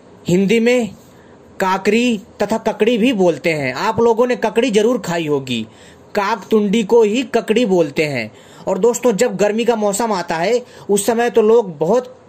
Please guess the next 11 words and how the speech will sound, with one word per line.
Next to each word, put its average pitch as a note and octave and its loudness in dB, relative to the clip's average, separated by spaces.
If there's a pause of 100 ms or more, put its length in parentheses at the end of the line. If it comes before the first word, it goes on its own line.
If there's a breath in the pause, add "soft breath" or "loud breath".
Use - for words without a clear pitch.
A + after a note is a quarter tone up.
(300)
ज़्यादा G3 -2
ककड़ी G#3 0
को A3+ 2
खाते D#3 -6
हैं, D#3+ -2
लेकिन A3 0
दोस्तों A#3+ -2
इसके A3+ -2
जो A3 2
फायदे E3+ -2
हैं C3 -6